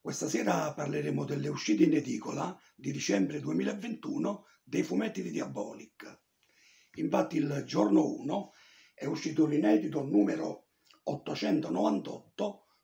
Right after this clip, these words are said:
Come per magia. In copertina vediamo Diabolic incatenato a testa in giù,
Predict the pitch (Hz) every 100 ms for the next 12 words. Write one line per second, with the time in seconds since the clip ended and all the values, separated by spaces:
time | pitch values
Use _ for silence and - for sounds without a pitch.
0 | _ - 190 165 - - - - - -
1 | - _ _ _ _ _ _ _ - _
2 | _ _ _ _ _ _ - 143 160 -
3 | 147 190 - 139 139 143 143 139 147 160
4 | 143 135 139 - 139 156 208 208 135 139
5 | 180 190 - _ _ - - 156 - -
6 | - -